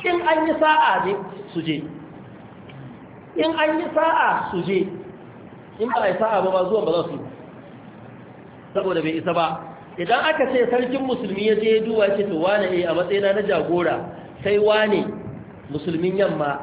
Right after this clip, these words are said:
da kai musulmin wuri kaza na gabas, da kai musulmin kaza, ku haƙura ku kyale musulmin tsakiya." An fahimci magana? Ya zama shi ne ɗan takarar mu guda. To, yaran waɗannan ƴan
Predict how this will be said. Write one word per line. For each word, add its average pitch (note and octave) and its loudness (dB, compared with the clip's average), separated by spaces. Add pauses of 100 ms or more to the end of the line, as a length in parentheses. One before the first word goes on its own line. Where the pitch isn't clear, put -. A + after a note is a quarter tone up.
(380)
da - -4
kai A3+ 6
musulmin F#3+ 0
wuri G3 0
kaza E3 2
na E3+ 2
gabas, E3+ 2 (320)
da - -6
kai A3+ 2
musulmin G3 2
kaza, E3 2
ku F3 0
haƙura G3+ 0
ku F#3 0
kyale F#3+ 2
musulmin D#3 -4
tsakiya." E3 -2 (320)
An G#3+ 2
fahimci G#3 2
magana? A3+ 2 (240)
Ya D#3+ 0
zama G3+ 0
shi A#3 -4
ne G3+ 4
ɗan G3 2
takarar G3 2
mu E3+ -4
guda. C#3+ -2 (1080)
To, C#3+ -8
yaran F#3 4
waɗannan E3+ 2
ƴan F3 0